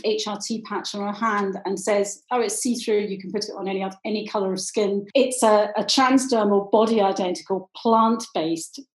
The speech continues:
bit of estrogen that's going on your skin, and it has a completely different cancer profile from all the old-fashioned pills.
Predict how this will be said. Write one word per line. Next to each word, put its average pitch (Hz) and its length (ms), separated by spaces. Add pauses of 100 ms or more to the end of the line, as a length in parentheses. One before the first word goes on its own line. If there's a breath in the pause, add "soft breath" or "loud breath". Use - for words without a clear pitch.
bit 214 180
of 208 80
estrogen 185 640
that's 175 160
going 202 260
on 185 100
your 185 100
skin, 175 360 (340 loud breath)
and 208 140
it 214 80
has 202 220
a - 20
completely 220 640
different 185 360
cancer 185 420
profile 180 560 (200)
from 185 380
all 175 200
the 190 100
old-fashioned 175 720
pills. 160 400